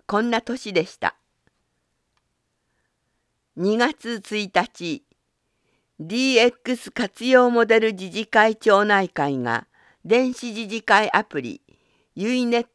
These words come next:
トを導入。十八日、小杉駅地下道の壁面をリノベーションし、射水の魅力を発信。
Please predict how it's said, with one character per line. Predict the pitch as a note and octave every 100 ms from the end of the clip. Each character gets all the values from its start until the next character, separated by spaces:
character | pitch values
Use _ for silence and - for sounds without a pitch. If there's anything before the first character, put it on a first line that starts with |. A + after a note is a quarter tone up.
| -
ト | C3+ - _ _
を | F#3+ D3+
導 | D#3+ D#3 D3
入。 | C3+ B2 A2+ - _ _ _ _ _ _ _ _ _ _ _ _ _
十 | D#3 G#3+ A#3
八 | B3 A#3 G#3 G#3
日、 | G3+ - E3 D3+ _ _ _ _ _ _ _ _ _ _ _ _ _
小 | G#3 A3
杉 | C4 C#4 C4+
駅 | C4 C4 A#3+
地 | - -
下 | C4 C4+
道 | A#3 G3+
の | E3+
壁 | F#3+ E3 - G#3
面 | G3+ F#3+ F3
を | E3
リ | D#3+ E3
ノ | G#3 A3+
ベ | B3 A#3+
ー |
シ | A3+ E3
ョ |
ン | D3
し、 | - C3 A2+ _ _ _ _ -
射 | C4
水 | D4+ B3+ G#3
の | F3
魅 | D3 D#3+
力 | G#3 - F#3+
を | F#3
発 | G3 D3+
信。 | - C#3+ C#3+ A2+